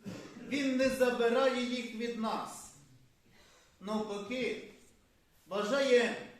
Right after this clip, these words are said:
щоб ми користувалися ними. Але користуючись ними, ми маємо ці земні блага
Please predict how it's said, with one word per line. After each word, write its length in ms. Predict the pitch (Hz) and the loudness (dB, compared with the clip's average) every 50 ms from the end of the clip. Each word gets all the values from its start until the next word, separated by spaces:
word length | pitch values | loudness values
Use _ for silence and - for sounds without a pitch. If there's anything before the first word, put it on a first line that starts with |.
| - _ _ - - _ _ | -20 _ _ -20 -20 _ _
щоб 360 | - - - 214 233 233 233 | -20 -10 -2 2 2 2 4
ми 160 | 233 269 269 | 2 2 0
користувалися 1200 | - - 240 254 240 240 233 233 - - - 226 214 214 247 277 277 269 233 202 202 190 196 190 185 | 0 4 6 6 8 8 8 6 4 0 -2 -2 0 2 2 2 2 2 2 0 0 -2 -4 -6 -6
ними. 340 | 185 180 170 151 - - - - - - _ _ _ _ _ _ _ _ _ _ _ _ _ _ _ _ _ _ _ _ _ _ _ _ _ _ _ _ | -6 -6 -6 -6 -8 -10 -14 -18 -20 -20 _ _ _ _ _ _ _ _ _ _ _ _ _ _ _ _ _ _ _ _ _ _ _ _ _ _ _ _
Але 220 | - 202 233 254 | 0 4 6 6
користуючись 1120 | 247 254 254 262 247 240 240 - - - 320 320 277 254 247 240 233 233 233 233 226 - | 6 6 6 6 6 6 4 2 0 -4 -2 0 0 0 0 -2 -2 -2 -4 -4 -4 -6
ними, 520 | 220 233 262 294 294 294 277 247 214 - - - - - - - - - - _ _ - - _ _ _ _ _ _ _ _ _ - 160 | -6 -4 -4 -2 -2 -2 -2 -2 -4 -4 -6 -8 -12 -16 -20 -20 -20 -20 -20 _ _ -20 -20 _ _ _ _ _ _ _ _ _ -12 -8
ми 80 | 202 214 | -2 0
маємо 960 | 214 247 269 254 240 240 240 233 220 220 220 220 220 214 208 - - - - - - - _ _ _ _ _ _ _ _ _ _ _ - - - | 0 2 2 2 2 2 2 2 2 2 2 2 2 2 0 -2 -4 -8 -12 -16 -20 -20 _ _ _ _ _ _ _ _ _ _ _ -20 -20 -10
ці 540 | - 233 269 277 269 240 - - - - - - - | -6 -4 -2 0 0 -2 -2 -4 -6 -10 -16 -20 -20
земні 680 | - - - 208 202 202 196 185 185 185 202 254 302 285 | -20 -12 -8 -6 -6 -6 -6 -6 -8 -6 -6 -6 -6 -6
блага 760 | 269 214 214 220 226 214 202 180 - - - - - - | -6 -6 -4 -2 0 0 0 0 -2 -4 -6 -10 -14 -16